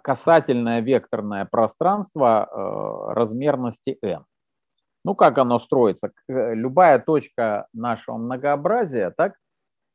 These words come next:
это ведь точка, удовлетворяющая системе,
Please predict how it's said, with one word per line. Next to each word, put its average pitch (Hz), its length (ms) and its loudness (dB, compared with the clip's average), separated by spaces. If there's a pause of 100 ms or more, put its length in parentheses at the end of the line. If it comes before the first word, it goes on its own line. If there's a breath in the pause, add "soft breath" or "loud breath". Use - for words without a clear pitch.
это 131 200 0
ведь 135 220 -6
точка, 208 340 2
удовлетворяющая 135 1080 0
системе, 151 1040 0